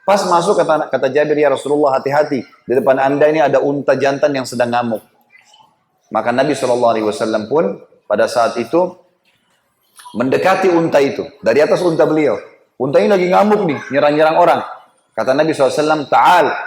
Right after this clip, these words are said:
dipanggil, "ke sini kamu." Unta itu. Tiba-tiba unta itu orang semua saksikan, waktu lihat Nabi, diam.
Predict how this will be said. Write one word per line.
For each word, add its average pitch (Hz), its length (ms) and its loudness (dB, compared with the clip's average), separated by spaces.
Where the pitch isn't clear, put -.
dipanggil, 139 480 -2
"ke 113 80 -6
sini 185 240 -2
kamu." 123 480 -4
Unta 185 320 2
itu. 202 160 -2
Tiba-tiba 185 540 2
unta 185 260 2
itu 190 160 0
orang 202 320 4
semua 196 320 2
saksikan, 175 560 0
waktu 139 240 0
lihat 254 240 2
Nabi, 208 380 0
diam. 180 340 0